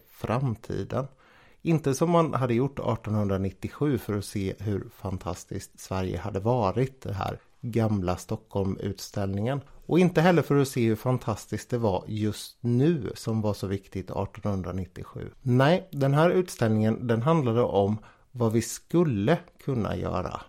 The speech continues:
vad nya tekniker skulle kunna leda fram till, och på många sätt egentligen hur vi skulle kunna bli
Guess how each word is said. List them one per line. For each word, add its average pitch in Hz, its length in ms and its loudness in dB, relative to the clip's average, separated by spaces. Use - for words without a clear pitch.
vad 117 200 2
nya 123 340 4
tekniker 123 880 -2
skulle 110 260 -6
kunna 110 220 0
leda 107 300 0
fram 143 440 -2
till, - 320 -6
och 131 360 0
på 160 140 0
många 170 340 6
sätt - 360 -4
egentligen 107 560 2
hur 110 180 0
vi 101 120 -2
skulle 107 260 -4
kunna 113 280 0
bli 104 260 0